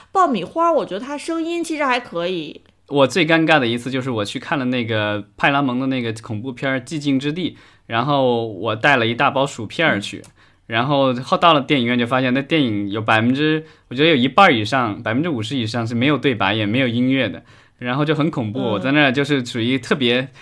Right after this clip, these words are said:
Speaker 2: 小心翼翼地嚼我的薯片，然后崩脆的那一下，那一下我就感觉，这个感觉四围，
Speaker 1: 嗯。
Speaker 2: 四周的眼神似乎都在，眼光都在注视着我，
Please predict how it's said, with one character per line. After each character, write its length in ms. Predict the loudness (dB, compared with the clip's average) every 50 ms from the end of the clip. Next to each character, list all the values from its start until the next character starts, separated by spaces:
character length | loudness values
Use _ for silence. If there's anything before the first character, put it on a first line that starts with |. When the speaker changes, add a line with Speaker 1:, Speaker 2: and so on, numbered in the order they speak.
| -20 -20 _ _
Speaker 2:
小 200 | -4 -2 0 0
心 200 | 0 0 0 0
翼 200 | 0 0 2 2
翼 60 | 2
地 100 | 2 0
嚼 260 | 0 0 2 2 4
我 120 | 4 4 2
的 80 | 0
薯 180 | -2 -4 -6 -8
片， 320 | -4 -2 0 0 0 0
然 180 | -2 -2 -2 -2
后 280 | 0 0 -2 -2 -4 -8 _ _ _ _
崩 260 | 0 2 2 2 0
脆 240 | 0 2 2 2 2
的 100 | 2 2
那 120 | 2 2
一 100 | 2 2
下， 300 | 2 2 2 2 4 2
那 120 | 0 0 -2
一 120 | -2 -2
下 220 | 0 0 0 0 0
我 80 | 0
就 80 | -2 -2
感 160 | -2 -2 -2
觉， 160 | -2 -2 -4
这 200 | -4 -6 -6 -4
个 60 | -2
感 100 | -2 -2
觉 80 | -2 -2
四 280 | -4 -4 -2 0 2 2
围， 160 | 4 2 0
Speaker 1:
嗯。 40 | 0
Speaker 2:
四 160 | -4 -4 -2
周 140 | 0 2 2
的 60 | 2
眼 180 | 2 2 0 -2
神 180 | -4 -4 -6
似 120 | -4 -4 -4
乎 60 | -4
都 120 | -4 -2
在， 180 | -2 -4 -4 -6 -8 -10 -8 -4
眼 200 | -4 -2 -2 -2
光 160 | -2 -2 -2
都 80 | -2
在 220 | -2 -2 -4 -6 -8 -14 _ _ _ -12
注 160 | -8 -8 -6
视 160 | -6 -6 -8
着 120 | -8 -8
我， 100 | -10 -12